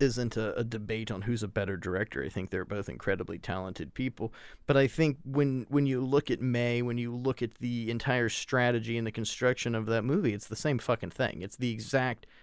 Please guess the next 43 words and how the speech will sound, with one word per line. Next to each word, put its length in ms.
same 560
movie. 480
And 240
I 80
may 240
be 160
wrong, 400
but 140
I'm 100
pretty 240
sure 240
Jörg 300
Buttgereit 480
is 120
not 320
thanked 600
or 100
credited 720
for 220
anything 580
in 140
that 240
film. 340
And 300
it's 180
kind 360
of 160
amazing 800
because 300
it's 120
a 60
very 640
lauded 540
film. 460
Horror 340
fans 400
love 240
it. 100
I 200
like 260
it. 160
It's 140
great. 340